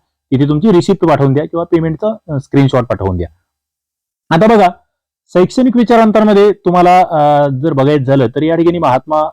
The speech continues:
ज्योतिबा फुले, महर्षी धोंडो केशव कर्वे, कर्मवीर भाऊराव पाटील, पंजाबराव देशमुख आणि अनुताई वाघ, पाच विचारवंत आहे. आणि तुम्हाला माहिती आहे की हे शिक्षण क्षेत्रातले किती महत्वाचे विचारवंत आहे, यांच्यावर प्रश्न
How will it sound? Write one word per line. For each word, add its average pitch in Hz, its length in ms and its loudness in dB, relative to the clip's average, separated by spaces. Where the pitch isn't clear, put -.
ज्योतिबा 131 340 0
फुले, 120 280 0
महर्षी 123 360 0
धोंडो 127 240 4
केशव 123 340 0
कर्वे, 120 300 2
कर्मवीर 135 420 2
भाऊराव 120 340 0
पाटील, 127 280 0
पंजाबराव 135 440 2
देशमुख 131 320 0
आणि 180 180 0
अनुताई 160 340 2
वाघ, 98 260 0
पाच 190 220 2
विचारवंत 220 400 2
आहे. 208 80 2
आणि 175 160 0
तुम्हाला 214 300 2
माहिती 220 240 2
आहे 135 80 -2
की - 380 -8
हे 214 240 4
शिक्षण 269 480 -2
क्षेत्रातले 202 440 0
किती 180 160 2
महत्वाचे 123 400 -2
विचारवंत 95 420 -8
आहे, 92 360 -6
यांच्यावर 190 380 2
प्रश्न 180 320 -2